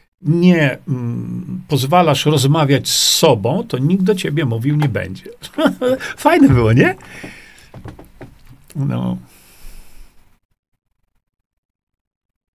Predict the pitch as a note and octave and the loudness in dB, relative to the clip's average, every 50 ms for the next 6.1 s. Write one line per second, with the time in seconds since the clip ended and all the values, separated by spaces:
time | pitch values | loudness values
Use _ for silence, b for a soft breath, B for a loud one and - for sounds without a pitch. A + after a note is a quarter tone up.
0 | _ - E3+ G3+ G#3+ A#3+ B3+ B3 A#3+ A#3 A#3+ A#3+ A#3 G3+ - G3 G#3 - - F#3+ | _ -6 -2 0 0 2 2 2 2 4 4 2 2 0 -2 -4 -4 -2 -2 0
1 | G3+ A3+ A#3 G#3+ F#3+ F#3 F3+ D#3+ D3 B B B B B B C#3+ E3+ F3+ F#3 G#3 | 0 2 0 0 -2 -2 -2 -2 -2 B B B B B B 4 8 8 8 8
2 | - - G#3 G3 G3 F#3+ F#3 F#3+ F#3+ G3 F#3 F#3+ - - - D#3 C#3 B2 A#2 A#2 | 6 0 2 2 2 4 4 2 2 2 2 0 -2 -2 0 0 2 2 2 0
3 | A2 A2 C3 D3 C#3+ C#3+ - - - B2 A2+ G#2 G#2 A2 A#2 - - - _ _ | 0 -2 -2 -4 -4 -4 -6 -6 -4 -4 -4 -4 -4 -6 -8 -12 -16 -20 _ _
4 | D3+ D3 C#3+ - - - B2+ B2 A2+ A2 A2+ A#2 A#2 - - - G2+ G#2+ A#2 - | -6 -4 -4 -4 -4 -2 -2 0 0 -2 -4 -4 -6 -6 -8 -6 -4 -4 -6 -6
5 | - - G#2 F#2 G2+ G#2 G#2 - - G#2+ G2 G2+ G2 - - G#2+ G2+ G2+ - - | -6 -8 -8 -6 -6 -8 -6 -8 -10 -8 -8 -10 -10 -8 -10 -10 -10 -10 -12 -14
6 | G2 | -18